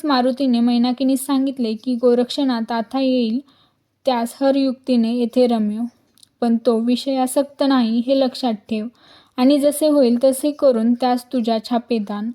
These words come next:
इतके सांगून मारुती निघून गेल्यानंतर मैनाकिनी चिंतेत पडली. इकडे गोरक्षनाथ कलिंगा वैश्य समागमे शृंगमुरडास जाऊन पोहोचला.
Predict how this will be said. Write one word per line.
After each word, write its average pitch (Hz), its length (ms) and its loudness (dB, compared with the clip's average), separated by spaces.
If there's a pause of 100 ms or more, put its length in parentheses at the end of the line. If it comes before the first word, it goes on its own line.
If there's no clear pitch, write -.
(480)
इतके 240 300 0
सांगून 233 360 2
मारुती 233 400 0
निघून 247 340 4
गेल्यानंतर 254 600 2
मैनाकिनी 240 600 2
चिंतेत 240 380 0 (140)
पडली. 214 300 -4 (340)
इकडे 226 280 -2
गोरक्षनाथ 226 600 -2 (160)
कलिंगा 240 420 2
वैश्य 247 380 0
समागमे 247 680 0 (380)
शृंगमुरडास 277 800 2
जाऊन 226 400 -2
पोहोचला. 214 520 -6